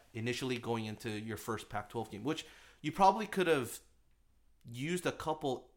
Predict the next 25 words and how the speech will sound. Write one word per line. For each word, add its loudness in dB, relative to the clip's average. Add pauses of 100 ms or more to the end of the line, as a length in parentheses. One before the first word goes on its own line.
let's 0
say, 2
if -2
the 0
U -4
W -2
game -4
was -6
later -6
on -4
in -8
the -12
year, -16 (180)
right? -12 (360)
Or 0
maybe -4
even -4
the -8
first -2
Pac-twelve -6
game -10
of -12
the -10
year, -10
like -10